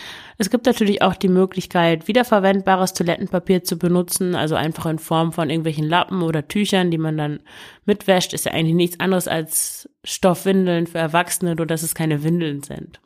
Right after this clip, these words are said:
<laughs> Ja, dann noch zur Kosmetik.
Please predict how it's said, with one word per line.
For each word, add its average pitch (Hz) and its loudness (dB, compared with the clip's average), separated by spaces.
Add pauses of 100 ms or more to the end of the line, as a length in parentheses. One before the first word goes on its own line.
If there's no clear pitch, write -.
<laughs> - -4 (1200)
Ja, 180 4
dann 180 4 (120)
noch 185 0
zur 190 0
Kosmetik. 208 0